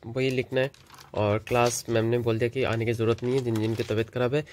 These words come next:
या फिर मैं भी नहीं आ रही हूँ, तो आप लोग घर से बैठ के online class कर सकते हो। ये रेडियोलॉजी का class है। अब इस वाले मैम ने तो छोड़ दिया,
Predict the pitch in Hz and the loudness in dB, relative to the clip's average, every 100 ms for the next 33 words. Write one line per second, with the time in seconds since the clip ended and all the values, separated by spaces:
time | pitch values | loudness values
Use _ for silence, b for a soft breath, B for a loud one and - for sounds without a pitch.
0 | B B - 135 147 135 131 131 165 151 | B B -2 0 0 2 4 6 6 6
1 | 120 107 147 b b _ - 113 107 110 | 4 2 -2 b b _ -6 -2 0 -2
2 | - 127 - 120 - - 123 110 131 - | -2 -4 -4 -8 -6 2 2 4 0 -2
3 | 113 113 113 113 107 110 - 127 131 - | 0 2 0 0 -2 -2 -2 0 0 -2
4 | 123 - 123 120 135 139 151 147 151 147 | -4 0 0 4 4 6 6 6 2 0
5 | 123 110 113 147 B B B B - 117 | 0 -2 -2 -10 B B B B -6 -6
6 | - 139 143 156 156 156 151 143 - 143 | -4 -2 6 6 8 6 4 0 -2 -2
7 | 127 117 - 131 | -2 -4 -4 -4